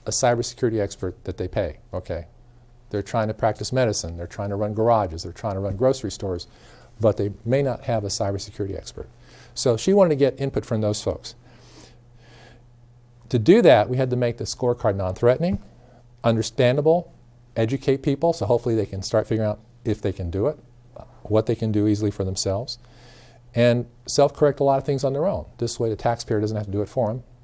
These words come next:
Even if that was feasible, it probably wouldn't work. People have to do some of the stuff on their own. And then provide quantifiable measure, 'cause the whole idea is to start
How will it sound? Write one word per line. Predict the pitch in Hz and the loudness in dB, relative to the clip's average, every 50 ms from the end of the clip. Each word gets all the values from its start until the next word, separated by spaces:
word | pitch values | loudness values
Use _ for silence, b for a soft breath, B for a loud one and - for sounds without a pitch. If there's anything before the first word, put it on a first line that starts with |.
| - - - - - - - - - - - - - - - | -20 -20 -20 -20 -20 -20 -20 -20 -20 -20 -20 -20 -20 -16 -6
Even | - 120 117 113 113 | -4 -2 0 0 -2
if | 107 - | -2 -2
that | - 104 98 | -2 -2 -2
was | 98 - | -2 -2
feasible, | - 147 139 131 117 101 98 95 | -2 0 0 0 0 -2 -2 -4
it | 92 - | -4 -2
probably | - 117 110 101 | -2 -2 -2 -2
wouldn't | 101 104 95 90 98 | -2 -4 -6 -6 -4
work. | 113 110 98 110 - - | -4 -2 -2 -4 -6 -10
People | - - 120 - 104 | -10 -8 -6 -6 -6
have | 104 113 104 - - - | -6 -6 -8 -8 -10 -8
to | - 101 | -6 -6
do | 101 - - 107 | -6 -4 -6 -6
some | 101 - 107 | -4 -4 -4
of | 98 | -4
the | 92 | -4
stuff | - - 98 90 - | -4 -4 -4 -4 -4
on | 95 90 | -4 -4
their | 87 90 95 | -4 -4 -4
own. | 92 82 80 - - - B B B B B B B B B B B B B B - | -4 -4 -6 -10 -16 -20 B B B B B B B B B B B B B B 0
And | 123 120 | 2 4
then | 123 123 120 | 4 4 2
provide | - 131 120 131 123 117 110 | 2 4 6 6 6 4 4
quantifiable | - - 135 123 123 - 131 120 110 110 104 | 0 -2 -2 -2 0 0 2 2 2 2 0
measure, | 107 113 107 104 - 73 73 - - | 0 0 -2 -2 -4 -8 -14 -14 -8
'cause | - 110 104 - | -6 -6 -4 -4
the | 107 101 | -6 -2
whole | - 135 139 160 165 | 2 4 6 6 6
idea | 147 143 127 120 120 117 | 6 4 2 2 2 0
is | 113 110 | 0 -2
to | - 104 | -4 -6
start | - - - - 135 131 139 139 135 | -8 -6 -2 2 2 4 4 2 0